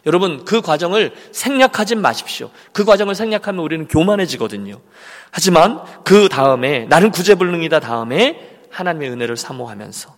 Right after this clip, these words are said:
철저히 절망한 후에 오호라라고 외친 다음에 그 자리에서 머물지 말고 예수 그리스도를 붙드는 저와 여러분이 되시기를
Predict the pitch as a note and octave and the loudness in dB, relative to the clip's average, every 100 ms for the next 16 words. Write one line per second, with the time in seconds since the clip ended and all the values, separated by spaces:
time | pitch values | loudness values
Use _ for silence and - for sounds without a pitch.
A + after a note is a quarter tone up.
0 | _ - - D4+ - C4+ G3 F3+ F#3 E3+ | _ -8 0 2 2 2 2 2 2 0
1 | D#3 D3 F#3 B3+ - - - F3 - D#4 | 0 0 2 0 -2 -20 2 8 8 8
2 | C4 A#3 A3 G3 G3 - E3 C3+ B2 B2 | 8 8 6 2 -2 -4 -6 -4 -2 2
3 | F3 G#3+ - - - - _ - B2 A2+ | 2 2 -2 -20 -20 -20 _ -12 -10 -8
4 | - G#2+ G#2+ G#2 G2+ G#2 - A#2+ D3+ - | -10 -16 -16 -16 -18 -18 -16 -2 -2 -2
5 | E3 D3 - C3 B2 - _ - - G#3 | -6 -10 -8 -8 -8 -12 _ -4 -2 -2
6 | D3+ A2+ - - - C3 B2+ A2+ G#2+ A2 | -4 -6 -14 -18 -6 -2 0 0 -4 -10
7 | G#2 G2 - G2 | -10 -10 -12 -14